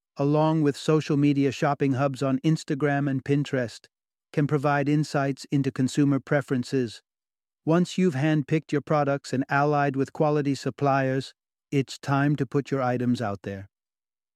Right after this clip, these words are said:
Big online marketplaces like Amazon and eBay are excellent starting points. These platforms not only simplify the listing process, but also attract a considerable number of daily shoppers, giving you visibility.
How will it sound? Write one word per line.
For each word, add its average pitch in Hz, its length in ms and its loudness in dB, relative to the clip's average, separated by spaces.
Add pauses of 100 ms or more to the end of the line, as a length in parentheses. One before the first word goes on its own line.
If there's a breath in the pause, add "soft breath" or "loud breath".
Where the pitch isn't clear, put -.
(160)
Big 196 340 4
online 175 440 4
marketplaces 147 840 -2
like 120 240 -4
Amazon 139 560 0
and 127 180 -2
eBay 143 520 0 (120)
are 131 140 -2 (140)
excellent 143 500 0
starting 123 400 -2
points. 104 420 -10 (640)
These 175 200 2
platforms 156 640 0
not 143 160 2
only 139 200 2
simplify 151 720 0
the 131 120 -2
listing 151 380 0
process, 151 600 -2 (340)
but 156 140 2
also 170 340 2
attract 147 560 -2 (240)
a 143 100 0
considerable 156 760 2
number 147 420 4
of 135 180 -4
daily 139 340 0
shoppers, 123 680 -6 (340)
giving 160 320 2
you 139 120 4
visibility. 123 800 -2